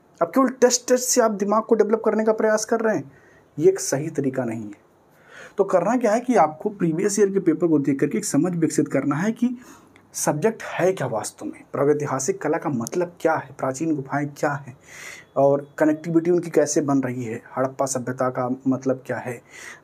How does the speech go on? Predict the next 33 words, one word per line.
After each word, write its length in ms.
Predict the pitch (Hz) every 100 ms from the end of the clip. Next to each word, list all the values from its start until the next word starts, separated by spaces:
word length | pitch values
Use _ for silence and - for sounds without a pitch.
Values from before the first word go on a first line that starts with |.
| 123
अ, 380 | 120 117 117 - _ _ -
पाल 300 | 123 135 131
एवं 180 | 131 131
जैन 260 | 131 135
शैली, 380 | 131 123 123 127
राजस्थानी 500 | 120 127 127 127 135
शैली, 260 | 131 120 127
मुगल 300 | 123 131 127
शैली, 400 | 123 120 123 123 - - - -
अ, 200 | 123 117
लोक 360 | 117 147 175 175
कलाएं 380 | 135 127 131
क्या 140 | 131 120
होती 360 | 127 127 139
हैं, 140 | 143 202
तो 120 | 254 -
इनका 340 | 170 151 196 240
एक 300 | 233 262 302 311 - -
मोटा 420 | 135 147 151 254 247
माटी 320 | 202 185 262
समझ 440 | - - 175 226
होना 300 | - 151 165
चाहिए। 340 | 170 104 110 131
मैं 100 | 185
अचानक 340 | 190 196 220
आपसे 160 | 196 202
पूछूं 220 | 196 202
कि 120 | 220
लोक 260 | 190 202 202
कला 120 | 214
क्या 180 | 196 175
होता 180 | 110
है, 100 | -